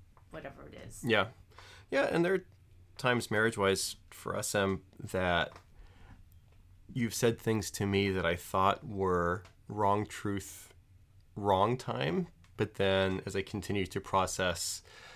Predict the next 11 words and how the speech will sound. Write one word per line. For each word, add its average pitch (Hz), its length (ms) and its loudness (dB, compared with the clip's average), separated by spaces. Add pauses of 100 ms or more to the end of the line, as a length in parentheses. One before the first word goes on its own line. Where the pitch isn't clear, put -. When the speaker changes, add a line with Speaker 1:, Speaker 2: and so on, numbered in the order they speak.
(1300)
Speaker 2:
I 113 80 2
consider 104 460 -2
those 95 220 0
same 95 360 0
words 92 300 0
and 92 100 0
advice 85 760 -4 (380)
right 98 420 -2
truth, - 460 -8
wrong 92 300 0
time. 87 440 12